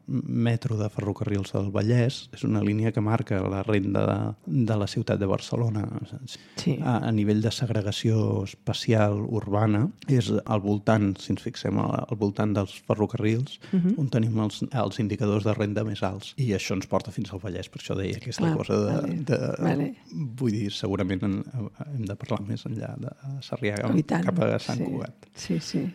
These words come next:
Speaker 2: Parlant de, d'aquestes activitats i d'aquestes
Speaker 1: Sí.
Speaker 2: iniciatives socials i d'aquesta relació entre els veïns i la institució,
Speaker 1: Sí.
Speaker 2: eh, fa un parell de mesos o així, es va convocar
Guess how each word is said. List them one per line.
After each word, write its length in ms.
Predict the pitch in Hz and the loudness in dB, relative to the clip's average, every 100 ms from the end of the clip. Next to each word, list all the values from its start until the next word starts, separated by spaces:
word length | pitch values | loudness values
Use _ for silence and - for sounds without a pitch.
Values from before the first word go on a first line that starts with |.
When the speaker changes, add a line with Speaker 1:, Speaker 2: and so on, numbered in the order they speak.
| - - | -10 -2
Speaker 2:
Parlant 460 | - 175 185 208 226 | 2 4 6 6 8
de, 100 | 220 190 175 - - | 8 8 6 4 -2
d'aquestes 680 | - 104 - 160 165 - 165 | -4 -8 -4 0 0 4 2
activitats 560 | 156 156 147 143 175 | 2 2 2 2 4
i 40 | 156 | 4
d'aquestes 380 | 147 156 - 165 | 4 4 6 10
Speaker 1:
Sí. 80 | |
Speaker 2:
iniciatives 640 | 139 170 170 170 165 175 165 | 10 10 6 2 2 2 2
socials 640 | 175 - 185 175 214 262 - - - 156 | 0 2 2 4 4 2 -6 -14 -16 0
i 80 | 180 | 2
d'aquesta 340 | 175 185 - | 4 2 2
relació 640 | 196 175 170 - 175 175 156 | 2 4 4 4 6 6 6
entre 560 | 170 175 175 165 - - - - - - | 4 4 4 2 0 0 -6 -20 -20 -2
els 180 | 156 151 | 0 6
veïns 640 | 151 170 180 165 147 - - - | 8 10 10 8 6 0 -6 2
i 240 | 175 175 151 | 6 6 6
la 80 | 147 | 4
institució, 680 | 151 156 160 139 - 175 | 4 2 2 0 6 8
Speaker 1:
Sí. 160 | 160 160 135 175 - - | 10 8 6 4 -2 2
Speaker 2:
eh, 240 | 170 165 | 6 8
fa 720 | 165 - 175 180 180 190 190 190 | 6 6 6 8 6 4 4 2
un 160 | 175 | 0
parell 260 | - - 151 | 0 2 4
de 80 | 160 | 6
mesos 400 | 156 160 156 156 | 8 6 6 4
o 60 | |
així, 340 | 156 - 226 311 - 170 | 0 0 -2 -4 -2 0
es 140 | 165 170 | 2 2
va 100 | 175 | 2
convocar 640 | 190 175 165 - 202 240 | 2 2 0 -2 -4 -4